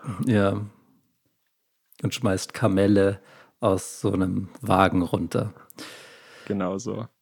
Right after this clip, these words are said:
Speaker 1: Und da stellt sich halt die Frage: Wer macht's?
Speaker 2: Wer macht den Raab?
Speaker 1: Wer macht den Raab? Klaas Häufer Umlauf ist die Antwort. Ich sag's, äh, grad raus. Äh,
Speaker 2: Ja.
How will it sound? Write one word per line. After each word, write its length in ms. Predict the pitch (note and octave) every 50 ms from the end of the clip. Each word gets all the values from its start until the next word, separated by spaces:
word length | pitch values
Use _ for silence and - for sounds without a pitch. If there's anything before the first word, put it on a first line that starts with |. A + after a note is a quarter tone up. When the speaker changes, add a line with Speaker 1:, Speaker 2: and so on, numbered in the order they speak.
| _ _ _ _ _ _ _ _ _ _ _ _ _
Speaker 1:
Und 440 | - B2 A#2+ A#2 A2 A2+ G#2 - - - - - - - - - _ _ _ _ _ _ _ _ _ _ _ _ _ _
da 100 | - A#2+
stellt 240 | A2 - D3+ E3 D#3+
sich 140 | - C#3+ A#2
halt 120 | B2 A2+
die 60 | - -
Frage: 640 | - - A#2+ B2 B2+ A#2 F#2 G2+ G2+ G#2 A#2+ C3 - - _ _ _ _ _ _ _ _ _ _ _ _ _ _ _ _ _ _ _ _ _ _ _ -
Wer 160 | - G2+ F#2+
macht's? 600 | A2 A#2+ A2 - - - - - - - - - _ _ _ _ _ _ _ _ _ _ _ _ _ _ _ _ _ _ _ -
Speaker 2:
Wer 160 | - A#2 A2+
macht 260 | A2+ A#2 A#2 - - -
den 120 | A#2 A2
Raab? 400 | G#2+ A2+ A2 G#2+ A2+ A#2 - - - _ _ _ -
Speaker 1:
Wer 140 | A2 A2+ G#2+
macht 200 | A#2 A2+ G#2+ -
den 80 | - A2
Raab? 460 | G#2 A2+ A#2 A#2+ B2 A#2+ - - - - _ -
Klaas 240 | - A#2+ A2 -
Häufer 240 | B2 A2+ - - A#2+
Umlauf 320 | - A2 A2 G#2+ G2+ - A2
ist 160 | G2+ - -
die 80 | G2
Antwort. 380 | G2 G2+ G#2+ A#2+ A2 G#2+ - - -
Ich 100 | A#2 -
sag's, 380 | - A#2 G#2 - - - -
äh, 160 | - - A2+ G2+
grad 300 | - A2+ G#2 F#2+ G2+ -
raus. 280 | A2 A2+ B2 - - - - - - - - - - - - - - _ _ _ -
Äh, 240 | C3 B2 B2 A#2+
Speaker 2:
Ja. 60 | A#2+